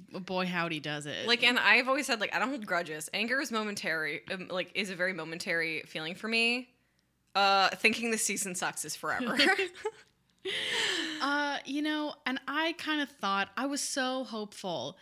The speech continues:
Speaker 1: that we would feel more, more positively toward it, um, upon a rewatch.
Speaker 2: I thought our turnaround on season four was gonna, like, bring just joy into this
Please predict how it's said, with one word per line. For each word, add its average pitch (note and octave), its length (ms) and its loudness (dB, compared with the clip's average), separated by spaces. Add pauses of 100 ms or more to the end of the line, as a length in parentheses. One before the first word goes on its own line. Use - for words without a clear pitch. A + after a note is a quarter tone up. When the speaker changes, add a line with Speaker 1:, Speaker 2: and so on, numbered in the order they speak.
(340)
Speaker 1:
that F#3+ 340 -2
we G3+ 140 -4
would F#3+ 180 -2
feel G3+ 500 -2
more, F3 380 -4 (240)
more G#3+ 400 0
positively G3 720 -2
toward E3+ 340 -4
it, D#3 220 -2 (580)
um, E3+ 500 0 (680)
upon G3+ 440 -2
a G#3+ 80 -2
rewatch. F#3+ 720 -2 (100)
Speaker 2:
I C#4+ 180 10
thought D4 280 6 (180)
our A3 440 8 (220)
turnaround A3+ 520 2
on G#3+ 140 -2
season G#3 320 -2
four F#3 560 0 (160)
was A3 240 4
gonna, A3+ 240 6
like, G3 200 2 (280)
bring F#3+ 540 0 (100)
just - 420 -2
joy A#3 480 2
into E3+ 220 -10
this F3 320 -12